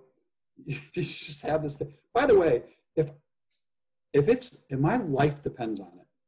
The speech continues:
like, someone's gonna kill me. And the,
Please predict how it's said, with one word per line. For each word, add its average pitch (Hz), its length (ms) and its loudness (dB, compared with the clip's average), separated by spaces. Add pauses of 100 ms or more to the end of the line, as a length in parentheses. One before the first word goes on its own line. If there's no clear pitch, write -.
(640)
like, 135 140 -12
someone's 226 340 0
gonna 165 160 2
kill 135 340 -2
me. 101 160 -10 (1500)
And 143 280 0 (560)
the, 131 320 -4